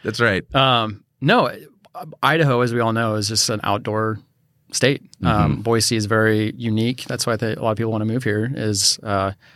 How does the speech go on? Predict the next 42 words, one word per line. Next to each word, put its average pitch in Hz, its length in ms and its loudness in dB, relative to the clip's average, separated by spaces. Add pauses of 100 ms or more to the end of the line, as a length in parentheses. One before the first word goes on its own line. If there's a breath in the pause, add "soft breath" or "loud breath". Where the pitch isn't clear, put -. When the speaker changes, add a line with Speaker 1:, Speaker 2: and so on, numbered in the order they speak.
(600 soft breath)
Speaker 2:
the 131 160 2
area 113 320 6
is, 110 220 0 (160)
is 107 120 -4
wonderful. 139 420 -2
Nice 113 320 2
people, 117 320 2
beautiful 113 300 0
area, 107 520 2
lots 107 220 -2
of 101 80 -6
outdoor 101 320 -2
activities. 110 520 -2 (560 soft breath)
Um, 98 460 0 (280)
yeah, 131 260 2
I 117 180 4
try 113 380 2
to 110 120 -4
get 113 120 -2
out 110 160 4
as 113 80 -4
much 107 180 -2
as 104 80 -6
possible. 107 600 0 (140)
Um, 101 460 -4 (360 soft breath)
I 110 260 2 (200)
work 123 160 2
for 120 80 -2
myself. 110 460 2
I'm 117 80 -4
self-employed 110 500 0
now, 110 180 2
so 110 140 2
I 101 60 2
have 104 100 2
a 107 40 -2
lot 101 100 -2
more 101 100 -6
time 110 280 0
to 120 40 -2
do 120 120 2
that. 120 260 2